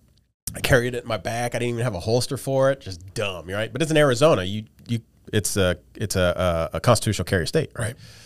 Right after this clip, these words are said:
Speaker 1: So you don't have to have anything. You just carry whatever. And it, I wasn't in any situation to where I really had a,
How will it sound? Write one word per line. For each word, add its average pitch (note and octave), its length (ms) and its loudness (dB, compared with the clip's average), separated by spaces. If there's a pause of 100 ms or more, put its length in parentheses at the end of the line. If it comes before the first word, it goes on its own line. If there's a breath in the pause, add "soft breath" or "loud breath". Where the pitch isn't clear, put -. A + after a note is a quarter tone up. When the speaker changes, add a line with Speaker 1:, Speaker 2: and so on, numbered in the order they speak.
(200 loud breath)
Speaker 1:
So - 100 -4
you A2+ 80 0
don't A#2 140 2
have G2 100 -4
to F2+ 80 -2
have F2+ 160 2
anything. F#2 240 0
You F#2 60 -2
just E2 100 0
carry F2 240 0
whatever. D#2+ 320 -2 (480 loud breath)
And A2 480 0
it, A#2+ 100 -4 (920 loud breath)
I C3 100 4
wasn't G3+ 260 6
in E3+ 80 6
any D3+ 180 6
situation G#2+ 680 2
to G2 40 2
where F#2+ 140 4
I E2+ 40 4
really F#2+ 260 2
had F#2+ 160 6
a, F2 140 4